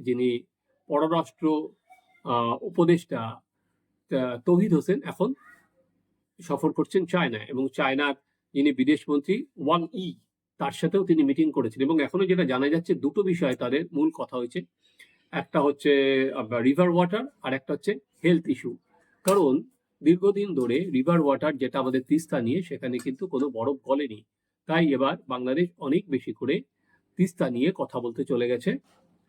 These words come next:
চীনের সঙ্গে। এবং আরেকটাও, সেটা হচ্ছে, আহ, হেলথ ইস্যু। বাংলাদেশি যারা নাগরিক, তারা হেলথ রিলেটেড ইস্যুতে এবার চীনে গিয়ে, আহ, তারা চিকিৎসা করানোর, আহ, কতটা আর কি দেখা,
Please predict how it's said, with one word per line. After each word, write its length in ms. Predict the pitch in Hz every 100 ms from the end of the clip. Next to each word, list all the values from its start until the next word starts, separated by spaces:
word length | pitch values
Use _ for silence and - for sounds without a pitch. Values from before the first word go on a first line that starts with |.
| -
চীনের 240 | 233 254
সঙ্গে। 340 | 180 143 113 110
এবং 180 | 151 180
আরেকটাও, 520 | 165 190 - - 104 - _ _ _
সেটা 260 | _ 135 160
হচ্ছে, 380 | 135 131 - 269 - _ _ _ _ -
আহ, 380 | 175 117 113 110
হেলথ 280 | 147 202
ইস্যু। 200 | 165 - - _ _ _ _ _
বাংলাদেশি 800 | 127 147 160 190 190 175 185 175 - 156
যারা 400 | 151 151 151 147 175
নাগরিক, 520 | 135 147 180 135 110 - _ _ _
তারা 200 | 160 160
হেলথ 340 | 110 156 196
রিলেটেড 400 | 160 151 135 139
ইস্যুতে 400 | 123 117 170 254 - _ _ _
এবার 220 | 131 175 202
চীনে 340 | - 180 165
গিয়ে, 340 | 117 123 175 285 - _ _ - _
আহ, 200 | 151 135 135 _
তারা 220 | - 135 208 -
চিকিৎসা 360 | 139 131 156 - _ _ _ _ _ -
করানোর, 480 | 143 143 160 -
আহ, 100 | - - _ _ -
কতটা 440 | 175 175 143 135 -
আর 120 | 175
কি 140 | 175 151
দেখা, 520 | 123 147 - 143 117